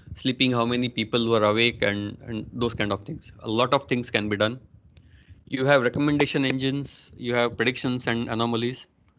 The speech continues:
I'm going to go through some use cases. So like workflow automation bots. Under conversational A I, you'll be able to do,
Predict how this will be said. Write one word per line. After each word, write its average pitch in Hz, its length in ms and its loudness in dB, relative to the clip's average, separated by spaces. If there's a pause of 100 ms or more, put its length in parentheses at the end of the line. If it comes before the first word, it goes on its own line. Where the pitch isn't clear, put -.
(960)
I'm 147 240 0
going 156 220 0
to 151 280 -2
go 139 160 0
through 143 140 -2
some 131 200 -2
use 120 220 -4
cases. - 640 -8 (480)
So - 160 -2
like 135 200 2
workflow 127 440 2
automation 123 480 0
bots. 98 480 0 (960)
Under 127 240 0
conversational 131 680 2
A 123 160 10
I, 127 240 6 (840)
you'll 135 180 0
be 139 100 4
able 135 200 4
to 139 140 -2
do, 143 380 -2